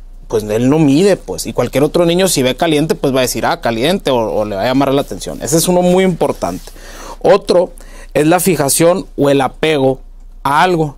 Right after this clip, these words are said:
No sé si has visto a niños que a lo mejor siempre andan con un peluchito, con un juguete, que siempre lo quieren tener y se sienten seguros con él, que lo llevan a X o, o, o Y aparte, que siempre lo quieren tener con ellos. Entonces,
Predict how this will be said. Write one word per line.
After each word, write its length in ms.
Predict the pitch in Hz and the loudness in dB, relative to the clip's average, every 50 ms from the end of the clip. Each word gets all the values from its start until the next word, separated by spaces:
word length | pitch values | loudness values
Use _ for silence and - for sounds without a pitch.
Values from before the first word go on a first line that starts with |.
| - | -6
No 100 | - 156 147 | -2 0 2
sé 100 | 165 160 | 2 2
si 80 | 160 175 | 2 2
has 100 | 165 151 | 2 2
visto 260 | 165 160 160 - 165 | 2 2 2 2 0
a 40 | 156 | 2
niños 540 | 156 165 165 160 156 143 135 131 127 - - - | 4 4 4 4 4 4 4 2 0 -4 -8 -4
que 80 | - | -2
a 40 | 123 | -2
lo 80 | 120 120 | 0 0
mejor 240 | 117 107 107 131 127 | -2 -2 -2 0 0
siempre 240 | 139 131 123 143 | 0 0 0 2
andan 180 | 143 139 139 143 | 2 2 2 2
con 180 | 139 - 120 117 | 0 0 0 0
un 120 | 123 127 | 0 0
peluchito, 840 | - - 135 135 131 - - 190 175 170 165 - - 143 139 139 - - - - - - | 0 0 0 0 0 0 2 2 2 2 0 0 0 0 2 0 -2 -6 -20 -20 -20 -8
con 200 | - - 113 110 | -4 -2 -2 0
un 100 | 120 120 | 0 -2
juguete, 760 | 110 - - 123 123 151 170 170 160 165 - - 147 143 139 - - - - - | -2 -4 -4 0 2 4 4 4 4 2 2 0 2 2 0 -2 -6 -18 -12 -4
que 140 | - 139 135 | 0 0 0
siempre 520 | - - - 156 160 160 156 147 - 180 165 | 2 2 2 2 2 2 2 2 2 2 2
lo 160 | 160 143 - | 2 2 2
quieren 300 | - 135 131 143 151 139 | 2 2 2 2 2 2
tener 320 | - 143 131 127 131 131 | 0 0 2 2 2 2
y 60 | 139 | 2
se 140 | 135 - 135 | 2 2 0
sienten 420 | - - 123 120 123 - 139 139 139 | 0 0 0 0 0 0 0 0 0
seguros 520 | - 135 120 107 101 90 90 110 110 - | 2 0 0 0 0 -2 -4 -4 -6 -6
con 220 | - - 113 117 | -4 -4 -2 0
él, 180 | 131 135 131 131 - - - - - - - - | 0 0 0 -2 -4 -10 -20 -18 -18 -14 -6 -2
que 100 | 123 120 | 0 0
lo 120 | 120 120 | 2 2
llevan 360 | 120 123 127 131 135 135 135 127 | 2 2 2 2 2 2 2 0
a 160 | 117 117 123 | 0 0 -2
X 340 | 131 127 - 143 143 127 - | -4 -2 -2 -2 0 0 0
o, 100 | 117 - - - | 0 0 -2 -2
o, 240 | 104 107 110 104 - | -4 -4 -4 -4 -4
o 120 | - 110 113 | -4 -4 -4
Y 140 | 110 107 113 120 120 127 127 - - - - - | -2 -2 -2 0 0 0 -2 -2 -6 -12 -12 -10
aparte, 640 | - - - - 143 156 165 175 - - 180 175 | -10 -8 -4 -2 0 0 0 0 0 0 0 0
que 180 | 160 - - 123 | 0 -2 -4 -2
siempre 420 | - - - 143 135 131 - 139 139 | 0 0 0 2 0 0 0 0 0
lo 100 | 135 123 | 0 2
quieren 260 | - 131 127 135 135 | 2 2 2 2 2
tener 260 | - 120 120 120 123 | 0 0 0 -2 -2
con 200 | - - 151 151 | -2 0 0 2
ellos. 240 | 147 139 139 139 135 | 2 2 0 0 0
Entonces, 480 | 135 - - 139 135 143 160 160 - | -2 -2 0 0 2 2 2 0 0